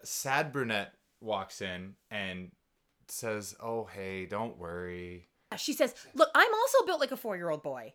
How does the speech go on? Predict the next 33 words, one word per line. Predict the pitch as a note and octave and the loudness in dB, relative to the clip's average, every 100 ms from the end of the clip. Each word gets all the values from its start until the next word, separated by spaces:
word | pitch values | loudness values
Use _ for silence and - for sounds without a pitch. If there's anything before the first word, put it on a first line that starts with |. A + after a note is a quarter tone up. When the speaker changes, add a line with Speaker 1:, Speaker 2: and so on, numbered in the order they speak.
| _ | _
Speaker 1:
It's | - | -16
like, | - | 10
Speaker 2:
How | - F4+ | 12 12
Speaker 1:
we're | |
Speaker 2:
about | C#5 | 12
Speaker 1:
really | G#4+ G#4+ | 12 12
Speaker 2:
you're | D4+ G4 G#4+ | 12 12 12
Speaker 1:
doubling | F4 | 12
Speaker 2:
not | E4+ G4+ | 12 12
Speaker 1:
down | D4 | 12
on | C4+ | 10
the | C4+ | 8
Speaker 2:
built, | A3 | 8
Speaker 1:
four-year-old | G3+ C3+ B2 D4+ | 8 10 8 10
Speaker 2:
yeah, | F4+ | 10
Speaker 1:
boy | A#3 | 8
talk. | - F#4+ | 10 12
Speaker 2:
how | F#4+ | 12
about | G#4+ C#4+ | 12 8
you're | F4+ E4 | 4 8
not | D#4+ F4 A#3 | 10 10 10
built | C4 A#3+ G#3+ | 4 4 6
like | G3 G#3 | 4 4
a | |
four-year-old | G#3 G#3+ G3 G3 F#3 | 0 4 6 6 6
boy | G3+ F#3 F3 | 6 6 6
instead | G#3 C#4 B3 | 4 6 4
of, | G3+ | 2
"So | - - C4 C#4+ | -6 8 10 10
am | D#4 | 10
I, | D#4 C4+ C4+ | 10 10 8
who | C#4 C#4 | 2 2
cares?" | F4+ D#4+ A#3+ F#3 | 8 8 8 4